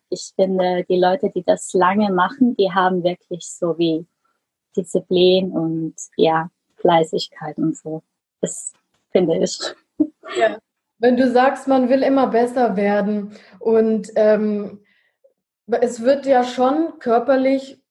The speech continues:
Speaker 2: das Extremste von einem abgefordert, was ich mir,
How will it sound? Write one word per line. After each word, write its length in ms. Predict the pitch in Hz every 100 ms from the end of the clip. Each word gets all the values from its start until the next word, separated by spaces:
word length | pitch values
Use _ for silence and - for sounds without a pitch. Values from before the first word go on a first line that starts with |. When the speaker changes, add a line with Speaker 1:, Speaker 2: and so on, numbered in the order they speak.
| -
Speaker 2:
das 200 | 226 190
Extremste 920 | 208 - - 202 247 302 311 311 285
von 220 | 277 254
einem 220 | 247 240
abgefordert, 840 | 233 220 - 262 - 240 247 247 233
was 200 | 220 214
ich 240 | 240 240 240
mir, 440 | 240 240 247